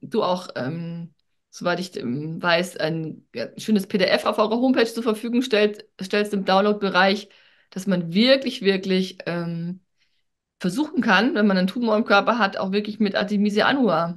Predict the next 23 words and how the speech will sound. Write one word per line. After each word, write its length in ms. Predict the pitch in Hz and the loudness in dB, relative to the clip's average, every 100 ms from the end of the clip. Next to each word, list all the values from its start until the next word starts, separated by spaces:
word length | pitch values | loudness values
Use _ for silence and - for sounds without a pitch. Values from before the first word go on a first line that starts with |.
| 190 - | -10 -10
dem 120 | 180 | -8
zu 120 | 175 | -6
begegnen, 560 | 170 170 254 - 170 170 | -4 -2 -4 -4 -2 2
weil 380 | 165 175 180 _ _ _ _ _ | 2 2 -4 _ _ _ _ _
der 100 | 175 | -8
Tumor 460 | 202 233 220 185 - | -2 2 2 2 0
entsteht 260 | 190 208 | -2 0
auch 100 | 127 | 2
nicht 160 | 233 254 | 2 2
über 160 | 214 190 | 2 2
Nacht 440 | 196 302 - - | 4 2 -4 -14
und 100 | - | -4
man 180 | 185 185 | 0 2
hat 260 | 202 190 - | 0 -2 -12
vielleicht, 460 | - 175 220 254 208 | -2 2 4 2 -6
wie 80 | 190 | -4
du 80 | |
da 140 | 202 190 | 0 0
schreibst, 420 | - 185 202 - | 2 2 2 0
auch 180 | - 202 | -2 0
wirklich 180 | 202 - | -4 -2
die 100 | 202 | 0
Möglichkeit, 640 | 202 214 - 180 190 | 0 -2 0 0 0